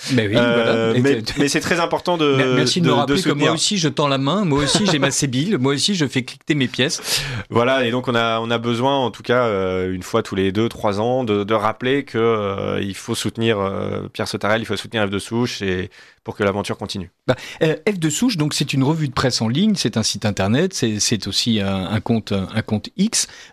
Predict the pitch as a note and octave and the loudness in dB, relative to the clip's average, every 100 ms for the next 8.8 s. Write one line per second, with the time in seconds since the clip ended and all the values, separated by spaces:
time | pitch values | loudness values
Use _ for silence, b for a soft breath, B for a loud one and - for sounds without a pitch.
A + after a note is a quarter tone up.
0 | C3 B2 - C#3+ D3 A3+ D#3 A2+ - C3+ | 0 0 0 0 0 0 0 0 2 2
1 | - C#3 D3+ C#3+ E3 A3 D3+ C3 D3 B | 2 2 2 2 2 0 2 0 -2 B
2 | B _ - B2+ - - - C3 G#3 F#3+ | B _ -4 -4 -6 -20 -2 0 0 0
3 | D3 F#3 D#3 C3 C#3 A3+ - C3+ C#3 E3 | 0 0 2 2 2 0 -2 -2 0 0
4 | E3 C3+ E3+ B3 - D#3 C#3+ C#3+ F#3+ A#3 | 0 2 2 0 0 0 0 2 0 0
5 | - A#3 A3+ D#3+ C3 C3 D#3 D3 C#3 D#3 | 0 0 0 0 0 2 2 2 2 2
6 | C#3 A2+ G#2+ A2 A#2 B2 D#3 F3+ - C3 | 2 0 0 -2 -2 0 2 2 0 0
7 | B2+ - C3+ E3+ A#3+ C#3+ - C3+ B2 A2+ | -2 0 0 0 0 -2 -2 2 2 2
8 | E3+ F#3 C#3+ A#2 - A#2 B2+ | 2 2 -2 -4 -2 0 2